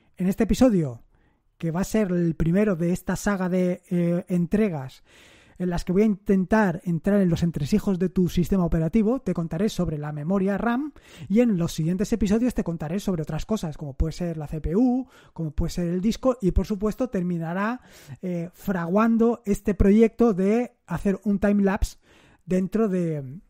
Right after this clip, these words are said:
de esto, dentro de la aplicación. Así es como ha nacido Remote Raspberry. Aunque si lo piensas,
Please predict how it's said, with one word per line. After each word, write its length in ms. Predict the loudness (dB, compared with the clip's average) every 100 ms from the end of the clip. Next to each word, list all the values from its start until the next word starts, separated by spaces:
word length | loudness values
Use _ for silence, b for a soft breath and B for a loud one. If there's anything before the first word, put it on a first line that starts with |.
| _
de 160 | -4 -4
esto, 240 | -2 -4
dentro 320 | 0 0 0
de 80 | -2
la 60 | -2
aplicación. 500 | -6 -10 -10 -12 -12 -6
Así 300 | -2 2 2
es 100 | 0
como 160 | -2
ha 40 | -2
nacido 460 | 0 0 0 0 -2
Remote 420 | -2 -2 -2 -4
Raspberry. 600 | -4 -6 -6 -12 -12 -20 _ B B B
Aunque 280 | -4 0 0
si 120 | 2
lo 120 | 2
piensas, 540 | 4 4 2 -4 -6